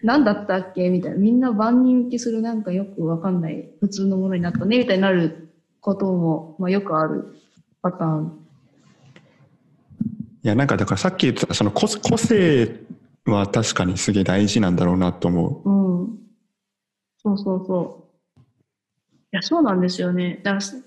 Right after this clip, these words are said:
Speaker 1: もう最近の目下の悩みは自分に個性があまりにないのではないかという、個性っていうか、
Speaker 2: ありますよ。
Speaker 1: 専門性。
Speaker 2: 大丈夫ですよ。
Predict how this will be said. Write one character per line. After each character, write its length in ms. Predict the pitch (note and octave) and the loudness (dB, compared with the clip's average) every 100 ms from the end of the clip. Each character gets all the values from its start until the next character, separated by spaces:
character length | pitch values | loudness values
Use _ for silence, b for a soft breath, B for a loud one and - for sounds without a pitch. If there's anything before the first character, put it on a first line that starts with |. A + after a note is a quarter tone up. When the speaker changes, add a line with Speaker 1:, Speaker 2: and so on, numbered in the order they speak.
| _ _ _ | _ _ _
Speaker 1:
も 140 | G3+ | -2
う 80 | G#3 | -2
最 220 | - D#4 | 0 0
近 240 | D4+ D#4 D4 | 2 4 4
の 120 | C#4 | 4
目 240 | C4 E4 | 4 2
下 100 | - | 2
の 100 | G#3+ | 2
悩 220 | G3 G3+ G3+ | 4 4 2
み 100 | G3+ | 2
は 100 | F#3 | 2
自 140 | F#3 | 4
分 200 | A#3+ C#4+ | 4 4
に 100 | C#4 | 2
個 140 | C4+ | 2
性 260 | D4 B3+ G#3 | 2 2 0
が 320 | F#3 E3+ - - | 0 -2 -4 0
あ 80 | |
ま 120 | A3 A#3+ | 2 4
り 140 | C4 | 4
に 140 | G#3+ | 4
な 120 | G3+ A#3+ | 4 4
い 60 | |
の 80 | G3+ | 4
で 80 | F3+ | 2
は 80 | E3+ | 2
な 140 | F3 | 0
い 60 | F3+ | -2
か 100 | F3+ | -4
と 80 | E3+ | -6
い 280 | E3+ - | -4 -4
う、 240 | F3+ F3 - | -4 -4 -8
個 140 | - C4+ | -8 -4
性 180 | G#3+ | -2
っ 40 | F#3 | -2
て 80 | - | -4
い 20 | |
う 40 | - | -4
か、 140 | - | 0
Speaker 2:
あ 60 | G#2 | 4
り 80 | |
ま 140 | C4 D#4 | 6 6
す 80 | D#4+ | 6
よ。 60 | |
Speaker 1:
専 100 | E4 | 4
門 80 | F2+ | 4
性。 60 | C#4+ | 4
Speaker 2:
大 160 | - | 4
丈 80 | A#2+ | 4
夫 20 | |
で 60 | G2+ | 2
す 140 | - | 0
よ。 180 | - D3+ | -2 -2